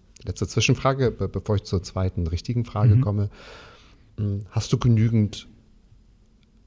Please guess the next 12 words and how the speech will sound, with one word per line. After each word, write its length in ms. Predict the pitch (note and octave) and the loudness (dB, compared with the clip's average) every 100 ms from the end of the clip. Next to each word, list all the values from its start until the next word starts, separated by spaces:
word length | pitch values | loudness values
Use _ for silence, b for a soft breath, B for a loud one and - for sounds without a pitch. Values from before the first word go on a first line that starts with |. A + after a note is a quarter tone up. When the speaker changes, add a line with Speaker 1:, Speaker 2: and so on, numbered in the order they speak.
| _ - | _ -8
Speaker 1:
Abstand 720 | G2+ G#2 - - C3+ C3+ C3+ | -6 -2 -2 -2 0 0 -2
zu 180 | C3+ A#2+ | -4 -4
deiner 380 | F2+ G#2 G#2 G2 | 0 2 2 2
damaligen 640 | G2 F#2+ G#2 G#2 G2+ F#2 | 2 0 0 -2 -4 -6
Person 600 | - F2+ F2+ F2+ F#2 A2 | -2 0 2 0 0 0
gefunden? 680 | G2+ - G2+ A2+ - C3 B2 | -4 -6 -4 -4 -2 -2 0
Musstest 380 | G#2+ - A2 - | 0 -2 -8 -2
du 60 | |
das 160 | A2 G#2 | -2 0
irgendwie 580 | G#2+ G#2 G#2+ G#2 G2+ G2+ | -4 -2 -2 -2 0 0
als, 460 | F#2 G2 - - | 0 -2 -2 -4
ähm, 500 | G2 F#2+ F#2 F#2 F#2 | -2 0 0 -2 -4